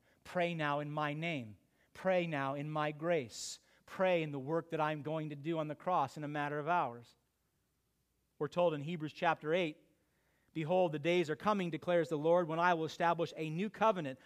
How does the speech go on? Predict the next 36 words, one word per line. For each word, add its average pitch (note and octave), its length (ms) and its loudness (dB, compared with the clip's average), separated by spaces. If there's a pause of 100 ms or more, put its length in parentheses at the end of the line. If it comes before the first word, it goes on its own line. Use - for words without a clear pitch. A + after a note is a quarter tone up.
(100)
not G3 340 4
like F#3 200 0
the C#3+ 80 -8
covenant C#3+ 380 0
I C#3+ 120 -2
had C#3+ 260 0
with C#3 140 -10
their C#3+ 120 -6
fathers, E3 560 2 (440)
for D#3+ 100 -2
they E3 160 4
did G3+ 100 0
not F#3 220 4
continue B3 480 -2
in F3+ 80 0
my D3+ 160 2
covenant. D3+ 400 -2
No G3 360 2
man F#3+ 320 2
ever D#3 260 0
has." D#3 500 0 (1800)
"For D#3+ 160 -2
this F#3 240 0
is G3+ 100 -4
the G3 80 -2
covenant," D3+ 560 0
God D3+ 240 2
says, D3+ 220 -4
"I E3 160 4
will, D#3 280 0
I D#3 120 2
will D#3 200 -2
offer D#3+ 360 0
in D3+ 140 -4
those D3+ 260 0
days," D#3 420 2